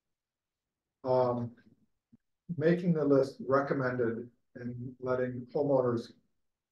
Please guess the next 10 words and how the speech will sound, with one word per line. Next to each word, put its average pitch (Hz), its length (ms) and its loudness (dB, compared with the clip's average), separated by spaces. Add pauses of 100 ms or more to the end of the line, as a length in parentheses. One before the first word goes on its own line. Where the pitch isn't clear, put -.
add, 135 400 -2 (680)
suggest - 680 0
an 135 100 -2
alternative 135 680 2
to 127 80 -6
something 131 320 -6
that's 120 160 -10
on 127 140 -6
the 123 60 -10
list, 117 320 -6